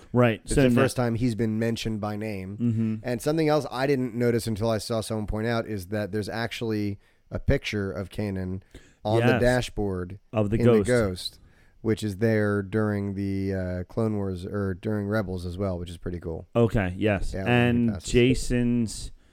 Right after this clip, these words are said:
Speaker 1: jacket, he has the same pauldron on that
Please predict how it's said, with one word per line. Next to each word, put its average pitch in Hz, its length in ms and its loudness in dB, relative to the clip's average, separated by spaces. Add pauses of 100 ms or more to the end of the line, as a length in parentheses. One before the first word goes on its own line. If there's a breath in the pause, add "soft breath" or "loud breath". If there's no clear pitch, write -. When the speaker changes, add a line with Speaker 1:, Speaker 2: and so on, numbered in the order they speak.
(560)
Speaker 1:
jacket, 110 600 0
he 110 180 0
has 107 240 0
the 101 80 -6
same 107 400 -2
pauldron 95 720 0
on 92 640 -2
that 90 320 -2